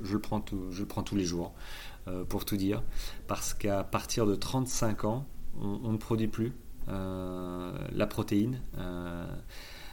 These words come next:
de ce produit. Euh, du coup, bah voilà, moi j'ai quarante-trois ans <laughs> et, et je le vois, je, je, je le sens bien que au niveau des chevilles, des, des genoux, notamment, euh, le haut de mon dos, j'en ai besoin,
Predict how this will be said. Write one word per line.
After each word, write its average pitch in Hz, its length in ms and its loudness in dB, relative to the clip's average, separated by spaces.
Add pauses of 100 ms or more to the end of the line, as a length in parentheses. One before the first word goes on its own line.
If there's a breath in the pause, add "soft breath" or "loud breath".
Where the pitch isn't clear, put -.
(120)
de 113 80 6
ce 113 140 4
produit. 101 440 -2 (220)
Euh, 90 160 -4 (240)
du 98 100 -2
coup, 127 480 0
bah 92 120 -2
voilà, 92 180 -4
moi 101 140 -2
j'ai 87 80 -6
quarante-trois 95 720 -2
ans 123 220 -2 (260 loud breath)
<laughs> - 320 -10
et, 147 840 6
et 127 40 4
je 110 140 4
le 104 80 6
vois, 98 380 2
je, 104 240 4
je, 107 180 4
je 104 140 4
le 120 60 4
sens 123 200 4
bien 113 220 6
que 101 340 6 (480 loud breath)
au 104 60 6
niveau 101 200 6
des 113 120 10
chevilles, 110 500 8
des, 95 400 8 (400)
des 104 100 8
genoux, 120 440 10 (240 loud breath)
notamment, 101 560 8
euh, 90 80 8
le 87 160 6
haut 101 100 8
de 104 80 6
mon 98 160 8
dos, 127 320 8 (760 loud breath)
j'en 101 360 4
ai 117 120 8
besoin, 107 640 6